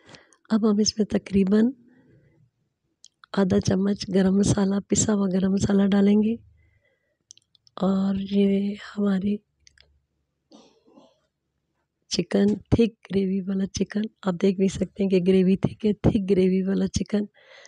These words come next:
रेडी है। अगर आपको मेरी वीडियोज़ अच्छी लगती हैं तो प्लीज़ शेयर कीजिए और लाइक कीजिए और मेरे चैनल को सब्सक्राइब करें। आपका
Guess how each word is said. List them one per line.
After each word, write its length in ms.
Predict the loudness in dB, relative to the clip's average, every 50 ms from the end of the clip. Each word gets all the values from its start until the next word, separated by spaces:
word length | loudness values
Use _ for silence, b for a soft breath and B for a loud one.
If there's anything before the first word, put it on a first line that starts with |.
| B B -2 0
रेडी 420 | 2 2 2 2 2 2 2 2
है। 220 | 0 -2 -6 -14 -20 _ _ _ _ _ _ _ _ _ _ B B B B B _ -2
अगर 220 | 0 2 2 2
आपको 260 | 2 0 0 2 2 2
मेरी 240 | 4 4 2 2 2
वीडियोज़ 400 | 2 2 2 2 0 2 2 2
अच्छी 240 | 0 0 0 0 2
लगती 400 | 2 2 0 0 -2 0 2 2
हैं 100 | 2 2
तो 120 | 0 -2
प्लीज़ 260 | -4 -2 0 0 0 0
शेयर 280 | 0 0 2 2 2 0 -2 -2
कीजिए 420 | -4 -4 -2 -2 -2 -2 -2 -2 b b b b b b b b b b b b b _ -4
और 140 | -2 0 2
लाइक 300 | 2 2 2 2 0 -2 -2
कीजिए 520 | 0 0 0 0 0 0 2 2 2 2 0 -4 _ _ _ _ _ _ _ -2
और 120 | 0 2 4
मेरे 220 | 4 4 2 2
चैनल 300 | 2 2 2 2 2 2
को 140 | 0 0 -2 -2
सब्सक्राइब 580 | 0 -2 -2 -2 -4 -2 0 2 2 2 2 0 0
करें। 300 | 0 0 2 0 -2 -4 -10 _ _ _ -20
आपका 340 | -20 -20 -10 -4 -2 -2